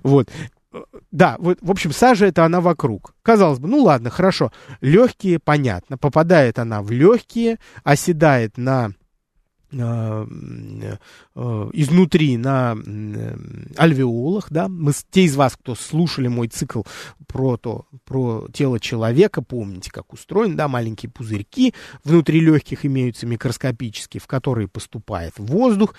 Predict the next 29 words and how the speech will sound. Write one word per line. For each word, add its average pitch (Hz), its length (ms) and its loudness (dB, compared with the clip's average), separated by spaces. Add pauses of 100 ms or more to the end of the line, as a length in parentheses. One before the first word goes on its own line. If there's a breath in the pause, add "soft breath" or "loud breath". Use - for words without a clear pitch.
(240 loud breath)
и 143 80 0
через 135 320 2
мембрану 139 640 2
которых 262 540 -2
кислород, 135 720 -2 (200)
э, 127 220 -4
проникает 135 720 0
в - 220 -20
кровь, 240 340 2
а 127 100 -4
из 110 160 -6
крови 208 260 0
углекислый 117 520 -6
газ 143 240 2 (240 loud breath)
удаляется 139 520 4
наоборот, 123 400 -4
внутрь 120 380 -2
этих - 200 -12
пузырьков. 107 460 -12 (260 loud breath)
Так 175 100 2
вот, 196 160 4
представьте 196 520 -2
себе, 185 220 0
что - 160 0
эти 151 140 -2
пузырьки 156 520 2
изнутри 160 460 4
окажутся 180 520 0
залепленными 170 840 0